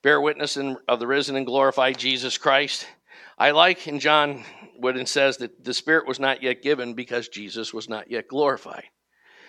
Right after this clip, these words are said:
Now, that's talking to some guys who had been sent out and had come back saying, "Even the demons are subject to us in your name, Jesus."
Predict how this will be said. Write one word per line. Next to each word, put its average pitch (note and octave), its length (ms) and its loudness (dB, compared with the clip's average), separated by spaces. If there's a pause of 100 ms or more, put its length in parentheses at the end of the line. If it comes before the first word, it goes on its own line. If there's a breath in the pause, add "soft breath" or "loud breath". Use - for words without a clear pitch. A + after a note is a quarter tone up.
(140 soft breath)
Now, B2+ 240 2
that's D3+ 420 0
talking E3+ 460 2
to C#3 120 -6
some B2+ 200 -4
guys C3+ 560 2 (400 loud breath)
who C#3+ 140 0
had C3 120 0
been A#2 220 -4
sent F3 400 2
out C3+ 300 4 (440 soft breath)
and A#2+ 180 -8 (360)
had C3+ 240 0
come F#3 220 2
back D#3 280 4
saying, D#3 460 -2 (840)
"Even F#3+ 320 2
the F#3 100 4
demons F3 520 0
are A2 80 0
subject C3 460 0
to C#3 80 2
us - 180 0
in B2 80 -4
your B2+ 160 -2
name, A2+ 240 -2
Jesus." A2+ 560 -4